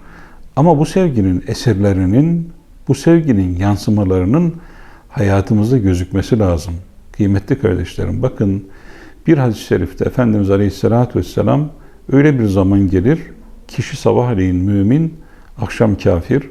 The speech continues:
akşam mümin, sabah kafir olur diye uyarıyor. Ve o dönemin özelliğini anlatırken,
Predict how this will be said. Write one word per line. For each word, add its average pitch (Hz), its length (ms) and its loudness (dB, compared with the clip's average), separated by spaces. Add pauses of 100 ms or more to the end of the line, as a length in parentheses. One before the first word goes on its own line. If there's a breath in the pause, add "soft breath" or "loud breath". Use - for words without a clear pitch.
(100)
akşam - 400 -4
mümin, 107 600 0
sabah 98 460 -4
kafir 98 300 0
olur 87 300 0
diye 92 140 0
uyarıyor. 87 600 -2 (720 loud breath)
Ve 135 60 6
o 170 200 4
dönemin 92 600 0
özelliğini 110 600 4
anlatırken, 139 920 0